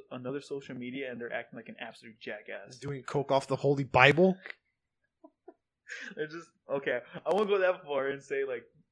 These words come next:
Speaker 1: them tearing pages out and, like, like, taking lines and stuff.
Speaker 2: No, making
Speaker 1: Uh,
Speaker 2: fuck-,
Speaker 1: I'm not
Speaker 2: making
Speaker 1: going that
Speaker 2: joints,
Speaker 1: far.
Speaker 2: making
Speaker 1: I'm
Speaker 2: joints out of the Bible, out of Scripture?
Speaker 1: They're like, "I don't need this page. It's not important."
Speaker 2: That's a
Speaker 1: Uh,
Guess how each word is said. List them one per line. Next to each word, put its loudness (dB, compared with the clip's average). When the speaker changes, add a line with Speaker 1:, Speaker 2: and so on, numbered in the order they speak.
Speaker 1:
them -8
tearing -8
pages -10
out -6
and, -20
like, -12
like, -18
taking -12
lines -14
and -20
stuff. -16
Speaker 2:
No, -10
making -10
Speaker 1:
Uh, -6
Speaker 2:
fuck-, -2
Speaker 1:
I'm 4
not 6
Speaker 2:
making 8
Speaker 1:
going 8
that 12
Speaker 2:
joints, 6
Speaker 1:
far. 6
Speaker 2:
making 4
Speaker 1:
I'm 2
Speaker 2:
joints 2
out 6
of 4
the 0
Bible, 2
out 6
of 0
Scripture? 2
Speaker 1:
They're 4
like, 4
"I 4
don't 2
need -4
this 0
page. -2
It's -6
not -8
important." -10
Speaker 2:
That's -8
a -2
Speaker 1:
Uh, 0